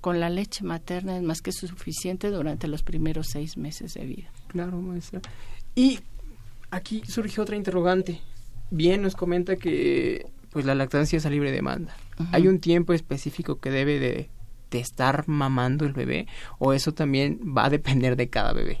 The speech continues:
Speaker 1: Sí. A-, al principio está uno, por experiencia propia,
Speaker 2: Claro.
Speaker 1: lo digo todo el día,
Speaker 2: <laughs> Ajá.
Speaker 1: este, dando pecho. Pero, bueno, la recomendación es más o menos, sin llevar esos horarios estrictos,
Speaker 2: Ajá.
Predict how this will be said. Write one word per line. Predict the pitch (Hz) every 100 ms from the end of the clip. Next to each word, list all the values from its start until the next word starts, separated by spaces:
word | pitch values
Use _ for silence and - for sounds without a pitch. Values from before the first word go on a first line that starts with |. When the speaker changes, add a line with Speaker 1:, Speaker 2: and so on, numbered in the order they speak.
| -
Speaker 1:
Sí. | - 185 - - - - - -
A-, | 220
al | 226 240 311
principio | 285 320 - 277 - 269 240 208 160
está | 202 - 202
uno, | 196 202 190 - - - - -
por | - -
experiencia | - 208 233 220 233 208
propia, | 202 196 220
Speaker 2:
Claro. | 208
Speaker 1:
lo | 196
digo | 208 226
todo | 220 - 220 214 208
el | 180 190
día, | 185 175
Speaker 2:
<laughs> | - -
Ajá. | 170 - - -
Speaker 1:
este, | 202 - 196
dando | 180 185 190 190
pecho. | 208 196 196 170 -
Pero, | 202 214 208 196 - -
bueno, | 262 240 208
la | 202 226 233 233 226
recomendación | 220 214 233 247 254 254 285 285
es | 254 247 - - - - - - -
más | 185 196 202 226 240 -
o | 226
menos, | 214 196 214 208 - - -
sin | - - 214
llevar | 196 214 233 247
esos | 240 202 -
horarios | 175 147 175 185 180
estrictos, | 160 - 160 202
Speaker 2:
Ajá. | 185